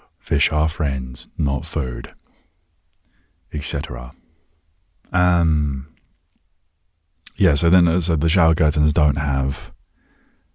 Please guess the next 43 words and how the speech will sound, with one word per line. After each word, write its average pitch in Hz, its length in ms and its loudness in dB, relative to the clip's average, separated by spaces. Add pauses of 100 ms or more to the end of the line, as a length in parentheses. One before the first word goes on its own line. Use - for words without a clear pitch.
(680)
octopuses 73 580 -4
on 69 140 0
them. 71 240 0 (840)
Just, 127 180 2
they 135 100 4
just 123 180 0
have, 98 160 4
like, 78 180 2
random 73 340 2
fish 76 300 -4
designs 69 500 -2
and 69 120 -4
stuff 71 260 -6
on 73 100 0
them. 67 140 -2
Y-, 78 220 -4
you 110 120 -2
know 104 100 4
what 107 120 4
I 107 60 4
mean? 104 360 2 (1160)
Do 135 140 4
better, 78 360 2
people, 76 360 0
do 78 160 2
better. 67 480 -4 (840)
Hotel 69 540 -6
people. 69 520 -6 (560)
Like, 90 140 0
I 110 80 4
want 117 200 2
an 101 120 0
actual 85 400 -2
aquarium. 69 640 -6 (400)
That's 80 240 0
what 64 160 -4
I 67 60 -4
want. 65 320 -8
That's 117 240 -2
what 67 100 -2
I 78 160 0
would 78 160 -2
do. - 300 -14